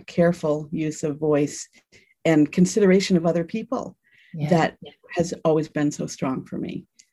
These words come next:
Speaker 2: Yeah, yeah. And I think that partly has to go to, and, and this I would say is i-, if you're listening today, if you are a highly sensitive person, highly conscious person, that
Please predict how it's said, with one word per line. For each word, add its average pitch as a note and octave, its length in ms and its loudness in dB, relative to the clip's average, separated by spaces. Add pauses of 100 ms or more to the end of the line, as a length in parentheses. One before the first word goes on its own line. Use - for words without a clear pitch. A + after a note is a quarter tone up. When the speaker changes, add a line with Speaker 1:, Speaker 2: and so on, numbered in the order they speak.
Speaker 2:
Yeah, D3 240 -10 (200)
yeah. D#3 220 -4 (200)
And G3+ 100 0
I A3 60 2
think G4 220 -8
that G3+ 300 2
partly G3+ 340 -2
has F3+ 200 0
to F3+ 100 0
go D#3+ 200 2
to, D#3+ 180 -2
and, D#3+ 160 -2
and E3+ 240 0
this F#3 160 2
I E3+ 80 6
would D#3+ 160 -2
say D3 300 2
is C#3+ 280 -2 (640)
i-, G#3+ 200 2
if G3+ 200 2
you're F#3 140 4
listening F#3+ 400 0
today, F#3+ 720 2
if - 180 -8
you G3 140 2
are E3 160 6
a D3+ 40 4
highly F3+ 420 2
sensitive D3 720 0
person, D3 560 -2 (880)
highly E3 400 0
conscious D3+ 500 -2
person, C#3 640 -6 (340)
that C#3+ 560 -4